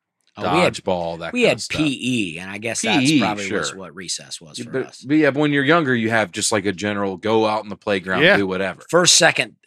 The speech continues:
Speaker 1: uh, kindergarten, first, second, we had that. I don't remember it after that.
Speaker 2: You don't think in third grade you had recess?
Speaker 1: I don't think so.
Speaker 3: Wow.
Speaker 1: I think it was P E. That was
Speaker 2: So
Speaker 1: it.
Speaker 2: you didn't have recess. You're learning how to sew. Did you go to school at a sweatshop?
Speaker 1: <laughs> Yeah.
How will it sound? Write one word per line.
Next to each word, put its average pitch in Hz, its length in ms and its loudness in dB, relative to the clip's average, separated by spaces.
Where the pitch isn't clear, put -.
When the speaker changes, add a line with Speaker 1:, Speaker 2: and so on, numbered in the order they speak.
Speaker 1:
uh, 127 140 2
kindergarten, 160 500 2
first, 120 300 -2
second, 120 260 0
we 104 80 -8
had 87 220 -12
that. 73 200 -18
I 127 120 4
don't 170 160 0
remember 107 360 -4
it 90 80 -8
after 98 300 -8
that. 71 140 -12
Speaker 2:
You 311 60 -2
don't 202 100 0
think 131 140 0
in 107 60 -4
third 143 440 2
grade 151 300 2
you 143 100 0
had 123 160 0
recess? 147 480 -4
Speaker 1:
I - 20 2
don't 120 200 -2
think 110 200 -10
so. 92 280 -10
Speaker 3:
Wow. 117 400 0
Speaker 1:
I 98 80 -16
think 104 220 -10
it - 20 -6
was 104 120 -10
P - 120 -10
E. 85 160 -12
That 95 120 -12
was 95 100 -8
Speaker 2:
So 120 80 -2
Speaker 1:
it. 127 40 0
Speaker 2:
you 120 80 0
didn't 165 200 0
have 180 140 2
recess. 127 540 2
You're 117 160 0
learning 123 280 4
how 131 120 0
to 123 100 0
sew. 101 380 0
Did 98 180 -6
you 165 400 -4
go 131 140 0
to 135 80 2
school 135 420 -2
at 98 120 -4
a 151 80 6
sweatshop? 165 480 2
Speaker 1:
<laughs> - 0 -
Yeah. 120 200 2